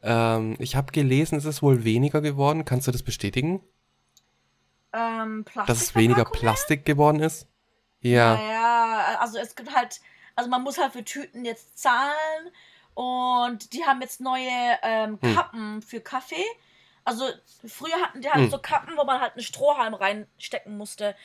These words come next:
Speaker 2: Aber jetzt haben die halt
Speaker 1: Ah,
Speaker 2: so,
Speaker 1: ja, ja, ja.
Speaker 2: halt für Eiskaffee, meine ich. Für Eiskaffee haben die
Speaker 1: Mhm.
Speaker 2: jetzt, jetzt halt so Kappen, die sie halt auch so für heißen Kaffee haben. Weißt du, mit so einem Mund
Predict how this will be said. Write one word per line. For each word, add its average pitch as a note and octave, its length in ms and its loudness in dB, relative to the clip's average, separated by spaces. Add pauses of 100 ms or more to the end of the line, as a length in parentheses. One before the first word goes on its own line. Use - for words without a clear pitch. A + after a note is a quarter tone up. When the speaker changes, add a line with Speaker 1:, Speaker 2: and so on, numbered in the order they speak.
(240)
Speaker 2:
Aber B3 160 0
jetzt D4 200 2
haben D#4+ 100 -6
die D#4 60 -2
halt D4+ 100 2
Speaker 1:
Ah, A#2+ 240 6
Speaker 2:
so, A2+ 60 6
Speaker 1:
ja, A2+ 120 4
ja, G#2+ 360 0
ja. G#2 80 -6
Speaker 2:
halt C4 140 2
für - 140 0
Eiskaffee, C4 680 0
meine F#3+ 360 -8
ich. - 220 -16 (300)
Für - 160 2
Eiskaffee C4 440 0
haben D4+ 160 -2
die D4 80 0
Speaker 1:
Mhm. A2+ 160 4
Speaker 2:
jetzt, G#2 80 -2
jetzt - 300 -8
halt C4 140 -6
so A#3+ 80 -14
Kappen, - 400 -8 (140)
die B3 180 -12
sie A#3+ 120 -4
halt A#3+ 200 -6
auch B3 180 -2
so A#3+ 160 -14
für A3 240 -8
heißen A3+ 340 -2
Kaffee G3 320 -10
haben. F#3 420 -6 (520)
Weißt A3+ 280 0
du, A3 40 -12
mit G#3 140 -6
so A3 80 -6
einem G#3+ 140 0
Mund A#3 400 0